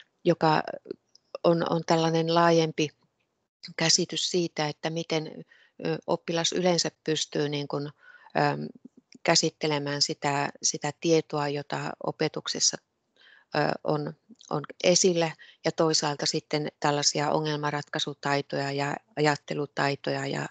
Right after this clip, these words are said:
ja niin edelleen. Tämmöinen kokonaisvaltainen asioiden tarkastelukyky.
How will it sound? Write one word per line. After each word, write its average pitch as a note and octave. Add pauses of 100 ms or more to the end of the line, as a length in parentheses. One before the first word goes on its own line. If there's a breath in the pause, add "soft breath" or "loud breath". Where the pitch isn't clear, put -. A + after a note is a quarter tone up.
(100)
ja D3
niin D3
edelleen. D3+ (320 loud breath)
Tämmöinen D3+
kokonaisvaltainen C#3+
asioiden C#3+
tarkastelukyky. -